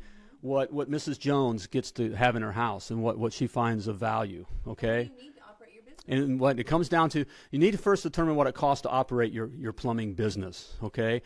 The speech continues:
Speaker 1: Most don't, most plumbing companies out there don't know what it costs to operate their plumbing business, okay? So you gotta know what,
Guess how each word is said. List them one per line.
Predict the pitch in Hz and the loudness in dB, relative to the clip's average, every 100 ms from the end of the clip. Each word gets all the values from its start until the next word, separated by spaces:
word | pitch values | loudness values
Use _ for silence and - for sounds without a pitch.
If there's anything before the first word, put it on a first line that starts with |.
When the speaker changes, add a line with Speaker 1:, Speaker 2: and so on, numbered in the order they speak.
| - - | -8 -2
Speaker 1:
Most | 131 156 165 123 - - - - - 135 | 6 8 8 6 -4 -14 -16 -18 -10 -2
don't, | 127 120 - | 0 0 -2
most | 156 147 160 165 165 - | -2 4 8 10 8 2
plumbing | 147 131 | 0 2
companies | 135 127 117 117 | 0 0 0 0
out | 113 | 0
there | 120 117 | 0 -2
don't | 117 110 | -2 -2
know | 113 | -2
what | 110 | -4
it | - | -4
costs | 120 110 - | -4 -4 -2
to | |
operate | 107 110 107 | -4 -4 -8
their | 107 | -10
plumbing | - 104 107 | -14 -12 -12
business, | 98 95 85 87 104 | -12 -14 -16 -18 -14
okay? | - 110 113 - - | -6 -6 -6 -14 -10
So | 135 | -4
you | 120 | 2
gotta | 147 180 | 4 4
know | 156 147 147 | 6 6 6
what, | 123 123 | 4 2